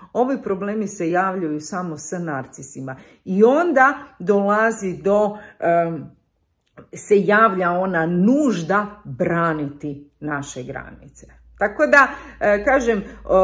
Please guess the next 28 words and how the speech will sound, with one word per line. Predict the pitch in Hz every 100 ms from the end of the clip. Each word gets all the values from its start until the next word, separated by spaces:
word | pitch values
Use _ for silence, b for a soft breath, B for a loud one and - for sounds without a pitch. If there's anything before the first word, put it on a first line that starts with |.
| 190
odgovornost | 208 202 196 202 240 269 262 220 196 - -
tu | 254 233
dijelom | 175 226 254 226 196
je | 196 240
naša, | 233 220 220 - 196
ali | 160 170 170
dijelom | 147 196 180 160
i | 156
nije. | 151 143 120 120
Međutim, | 127 156 190 226 226 185 B B -
e, | 170 165 -
čvrste | 349 403 311
granice, | 233 233 233 196 202
držati | 196 320 359 359 277
svoje | 262 285 262
granice | 233 247 247 240 233 226
i | 220
ne | 214
dopuštati | 196 202 214 294 320 220 190 196
ono | 190 202 175
što | 156 - 180
je | 170 170 B B _
nedopustivo, | 202 208 180 175 233 277 - 247 190 190
to | 247
je | 226
možda | 214 226 220 202
sigurni | - 247 220 202 185 180 180
antidot, | 190 185 180 151 147 180 180